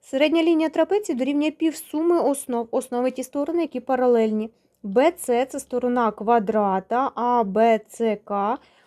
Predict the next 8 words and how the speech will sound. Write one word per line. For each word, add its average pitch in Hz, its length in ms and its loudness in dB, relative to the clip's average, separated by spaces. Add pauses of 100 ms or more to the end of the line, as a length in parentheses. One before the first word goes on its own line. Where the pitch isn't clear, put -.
(160)
Отже, 220 380 2
вона 196 360 0
дорівнює 247 540 0
дванадцять. 214 840 -2 (1400)
Одна 311 280 0
основа 254 280 0
трапеції 226 480 -4
знайдена, 196 480 -4